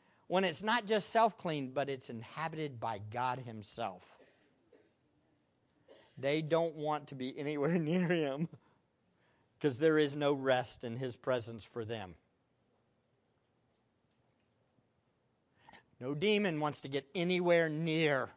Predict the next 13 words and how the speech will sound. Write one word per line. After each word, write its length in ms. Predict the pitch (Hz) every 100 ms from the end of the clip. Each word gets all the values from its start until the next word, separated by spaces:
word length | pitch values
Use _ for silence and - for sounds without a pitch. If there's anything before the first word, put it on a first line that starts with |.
| _ _ _ _ _
the 60 | -
Spirit 420 | - - 147 139
of 100 | 127
the 60 | 123
living 320 | 127 123 120
God. 340 | 120 113 107 101 _ _ _ _ _ _ _ _ _ _ _ _ _ _ _ _ _ _ _ _ - - 117 -
That's 220 | 214 -
good 220 | 233 320
news 300 | 349 415 339
for 140 | 320 302
us, 240 | 269 208
isn't 260 | 262 240 311
it? 180 | 349